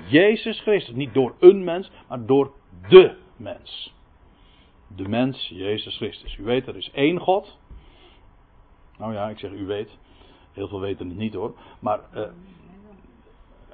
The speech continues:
<laughs> wij wel. Er is één wen-, er is één God.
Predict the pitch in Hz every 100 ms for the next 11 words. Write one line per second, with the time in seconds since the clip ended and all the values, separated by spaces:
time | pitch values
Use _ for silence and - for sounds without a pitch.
0 | 123 - - - - 151 165 208 226 -
1 | 220 131 139 170 208 202 139 - - -
2 | - 185 208 - - 117 - 160 170 190
3 | 220 226 226 - 147 139 139 127 - -
4 | 165 175 196 226 240 254 233 - -